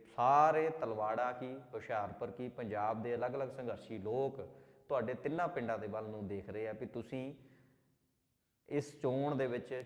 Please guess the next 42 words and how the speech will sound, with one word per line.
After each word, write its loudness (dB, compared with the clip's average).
ਚੌਦਾਂ 0
ਦਸੰਬਰ -4
ਨੂੰ -4
ਜਿਹੜਾ 0
ਵੋਟ 0
ਹੈ, -4
ਉਹ -6
ਵੋਟ 0
ਪਾਉਣ 0
ਤੋਂ -6
ਪਹਿਲਾਂ -6
ਇੱਕ -4
ਸਕਿੰਟ, -6
ਦੋ -2
ਸਕਿੰਟ, -8
ਪੰਜ -4
ਸਕਿੰਟ -6
ਅੱਖ -6
ਮੀਟ -6
ਕੇ -6
ਸੋਚੋਗੇ -4
ਜ਼ਰੂਰ -6
ਵੀ 4
ਅਸੀਂ 2
ਵੋਟ 4
ਉਹੀ 4
ਰਵਾਇਤੀ 2
ਪਾਰਟੀਆਂ 2
ਨੂੰ -6
ਪਾਉਣ 2
ਚੱਲੇ -2
ਹਾਂ -2
ਜਿਨ੍ਹਾਂ -2
ਦੇ -2
ਵੱਲੋਂ -2
ਸਾਨੂੰ -4
ਲਗਾਤਾਰ -2
ਠੱਗਿਆ -2
ਜਾ 0
ਰਿਹਾ -4
ਹੈ, -6
ਸਾਨੂੰ -8